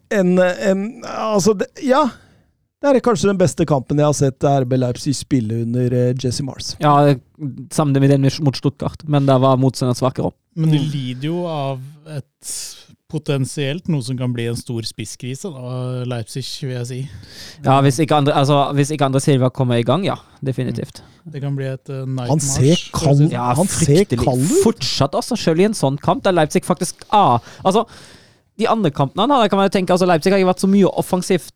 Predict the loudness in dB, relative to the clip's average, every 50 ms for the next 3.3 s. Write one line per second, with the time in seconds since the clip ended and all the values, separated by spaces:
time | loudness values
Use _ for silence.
0 | _ 2 4 4 4 4 4 2 2 4 2 2 2 0 0 2 0 -2 2 0
1 | -2 0 0 -2 -2 0 2 0 0 0 0 -2 0 2 2 2 2 4 2 2
2 | 0 2 0 0 0 0 0 2 2 4 4 4 2 2 0 -4 -4 0 0 0
3 | 0 0 2 2 2